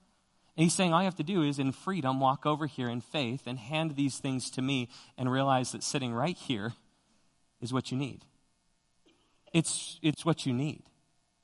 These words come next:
I've already provided it." That's what's amazing about God. His heart is this, "Oh, I know what you need. I've already provided it.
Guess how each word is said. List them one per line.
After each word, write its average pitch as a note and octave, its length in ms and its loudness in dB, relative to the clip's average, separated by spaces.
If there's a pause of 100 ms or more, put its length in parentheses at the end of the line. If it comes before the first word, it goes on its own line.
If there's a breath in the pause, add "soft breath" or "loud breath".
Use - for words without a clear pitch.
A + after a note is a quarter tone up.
(220)
I've D3+ 120 6
already F3 380 2
provided B2+ 680 0
it." - 240 -20 (420)
That's A3+ 200 0
what's G#3+ 120 0
amazing E3 500 4
about C3 280 6
God. E3 220 8
His D#3 160 2
heart F#3 200 2
is C#3 140 -2
this, E3+ 240 0 (320 soft breath)
"Oh, - 280 2
I F#3 160 6
know F3 220 6
what F3 320 2
you C3+ 80 2
need. D#3 220 4
I've C#3 140 8
already E3 220 8
provided D3 540 2
it. A#2 140 -2